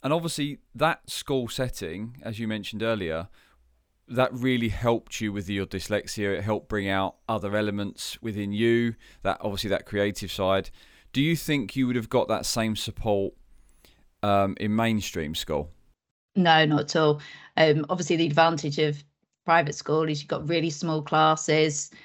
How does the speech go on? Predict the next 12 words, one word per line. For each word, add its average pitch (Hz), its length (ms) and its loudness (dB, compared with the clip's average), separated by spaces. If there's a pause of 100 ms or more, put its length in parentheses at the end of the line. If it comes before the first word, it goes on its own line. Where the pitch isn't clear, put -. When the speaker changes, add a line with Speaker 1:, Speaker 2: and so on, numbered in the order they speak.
(320)
Speaker 2:
Um, 151 260 4
it's 143 180 -2
one 165 240 6
big 147 220 2
family. 156 720 2
And 165 180 -2
because 220 360 -4
you're 185 160 0
a 180 60 -2
bo-, 180 300 0
a 170 60 2
boarder, 165 600 2